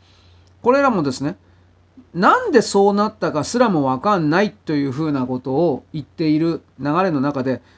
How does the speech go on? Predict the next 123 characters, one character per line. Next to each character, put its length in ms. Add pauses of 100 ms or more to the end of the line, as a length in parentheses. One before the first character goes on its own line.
(140)
お 120
そ 120
ら 80
く 40
こ 100
れ 60
外 260
部 120
か 100
ら 120
で 80
す 120
ね、 120
爆 300
破 120
工 180
作 200
で 80
あ 40
る 80
と 60
か、 160
穴 180
開 80
け 120
ら 100
れ 80
る 40
と 100
か、 80
そ 240
う 60
い 60
う 80
こ 120
と 140
を 40
さ 180
せ-、 160
さ 160
れ 100
た 140
ん 80
じ 60
ゃ 40
な 140
い 60
か 120
な 120
と 200 (640)
思 160
わ 120
れ 80
て 60
も 60
仕 120
方 180
な 140
い 40
よ 100
う 20
な 100
事 140
故 100
で 80
す。 240
こ 60
れ 80
わ 80
か 80
ら 60
な 120
い、 80
わ 80
か 80
ら 60
な 100
い 60
で 60
す。 140 (400)
た 80
だ、 160 (300)
そ 80
の 60
現 180
代 140
自 100
動 140
車 100
の 100
四 220
千 180
台 220
と 80
い 140
う 40
の 80
が 80
で 80
す 80
ね、 100
一 80
体 200
い 40
く 100
ら 80
ぐ 80
ら 60
い 20
に 60
な 80
る 40
の 80
か 80
わ 100
か 120
ん 60
な 60
い 40
で 40
す 60
け 80
ど、 260